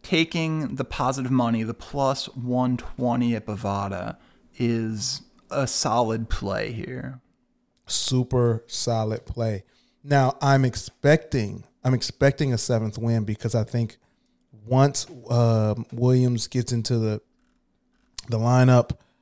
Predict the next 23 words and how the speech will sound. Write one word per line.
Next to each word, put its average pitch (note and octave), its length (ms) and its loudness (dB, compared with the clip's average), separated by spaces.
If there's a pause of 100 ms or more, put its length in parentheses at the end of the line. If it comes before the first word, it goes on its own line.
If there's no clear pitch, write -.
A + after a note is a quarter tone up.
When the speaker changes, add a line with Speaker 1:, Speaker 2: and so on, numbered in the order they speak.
(340)
Speaker 2:
I B2 60 -8
think C3 300 -2
we C3 160 0
will, C3 580 4
I C3+ 80 4
don't C#3 100 6
know C3 80 8
if A#2+ 100 0
I'm A2+ 140 0
Hard A#2 300 2
Knocks G#2+ 320 -4
hangover, G#2+ 460 -4
but G#2+ 160 0
I G#2 80 0
think A#2+ 380 -4 (560)
Amon-Ra A#2+ 500 2
has A2+ 300 0
the A#2 100 -2
mental A2+ 480 -2
fortitude B2+ 580 0
to B2 80 -4
become A#2 360 -2
a A2 80 0